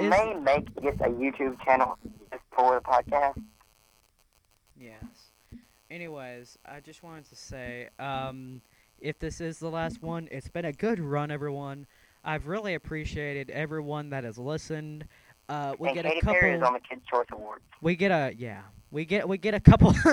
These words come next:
Speaker 1: <laughs> we get a couple hundred, um, viewers. Makes me happy. Um,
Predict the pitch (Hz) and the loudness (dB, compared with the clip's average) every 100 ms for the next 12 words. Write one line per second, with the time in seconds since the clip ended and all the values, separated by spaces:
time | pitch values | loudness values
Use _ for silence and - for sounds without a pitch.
0 | - 359 247 165 180 196 208 190 156 131 | 4 -4 -4 -2 -2 0 0 0 -4 -4
1 | 147 135 135 127 131 131 131 131 127 123 | -8 -8 -10 -8 -8 -8 -10 -12 -16 -20
2 | 117 123 143 165 170 156 - - _ - | _ -4 -2 0 -2 -6 -12 -20 _ -20
3 | - - - 185 - 185 160 147 139 151 | -20 -20 -4 -4 -2 -4 -2 -4 -4 -4
4 | 143 - _ - _ 151 160 151 143 135 | -4 -10 _ -20 _ 0 0 0 -4 -12